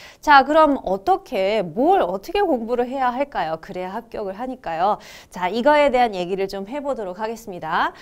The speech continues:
유형과 난이도, 범위, 그리고 기간상을 제가 표로 하나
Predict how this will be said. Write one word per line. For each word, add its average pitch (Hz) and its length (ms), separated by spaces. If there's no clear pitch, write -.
유형과 294 600
난이도, 214 640
범위, 208 440
그리고 208 340
기간상을 233 840
제가 180 240
표로 349 320
하나 269 360